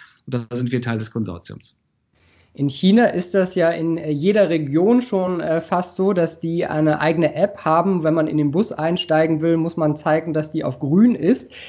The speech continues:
Speaker 2: Hier in Deutschland, äh, kommen ja immer die Datenschützer so auf den Plan, dass es eben nicht sein soll, dass man als, äh,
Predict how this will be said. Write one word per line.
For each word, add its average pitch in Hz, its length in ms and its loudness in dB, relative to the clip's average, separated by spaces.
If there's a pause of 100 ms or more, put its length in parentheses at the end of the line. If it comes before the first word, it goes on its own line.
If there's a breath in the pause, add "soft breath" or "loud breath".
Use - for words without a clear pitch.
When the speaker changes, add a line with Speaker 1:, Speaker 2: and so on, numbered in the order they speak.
(220 loud breath)
Speaker 2:
Hier 185 160 2
in 170 140 0
Deutschland, 220 640 2
äh, 196 260 0
kommen 202 180 0
ja 202 80 -2
immer 190 220 -4
die 190 120 -6
Datenschützer 165 760 -4
so 156 120 -2
auf 151 220 -2
den 151 180 -2
Plan, 156 300 -2
dass 156 120 -2
es 156 120 -6
eben 160 240 2
nicht 233 260 0
sein 156 380 0
soll, 143 320 0
dass 160 260 -8
man 156 220 -2
als, 143 360 -4
äh, 143 280 -2